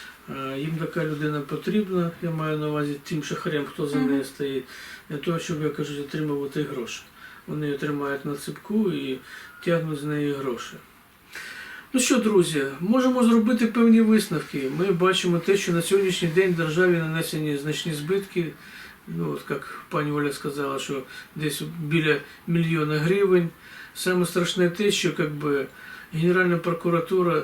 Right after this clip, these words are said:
Speaker 1: ніяким чином на це не реагує, вже можна було провести розслідування, знайти цю людину і... Притягнути її до відповідальності. Я хочу сказати про те, що журналісти газети «Правова Україна» візьмуть під контроль цю справу. Я думаю, що ми також, ми напишемо певні листи,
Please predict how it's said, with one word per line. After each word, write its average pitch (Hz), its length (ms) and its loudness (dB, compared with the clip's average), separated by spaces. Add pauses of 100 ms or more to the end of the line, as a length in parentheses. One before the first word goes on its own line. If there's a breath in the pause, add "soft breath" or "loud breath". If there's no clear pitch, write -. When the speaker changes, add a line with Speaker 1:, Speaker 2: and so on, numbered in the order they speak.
Speaker 1:
ніяким 165 440 -2
чином 165 300 -2
на 151 60 -2
це 165 180 -4
не 156 180 -2
реагує, 175 460 0
вже 156 160 -2
можна 160 280 -2
було 156 260 -4
провести 151 480 -2
розслідування, 170 640 0
знайти 165 340 2
цю 175 180 -2
людину 175 580 2
і... 151 340 0 (880 loud breath)
Притягнути 190 540 2
її 180 140 6
до 185 80 8
відповідальності. 170 960 2 (540 loud breath)
Я 226 140 4
хочу 233 160 2
сказати 220 360 0
про 208 120 -2
те, 226 180 4
що - 180 -2
журналісти 190 560 2 (400)
газети 180 420 2
«Правова 175 340 2
Україна» 180 440 2
візьмуть 175 280 2
під 180 140 -4
контроль 185 440 0
цю - 160 -10
справу. 175 560 -2 (400 loud breath)
Я 175 60 -4
думаю, 165 300 0
що - 160 -6
ми 156 140 -2
також, - 480 -4
ми 147 100 -4
напишемо 143 540 -4
певні 143 420 -2
листи, 151 500 -4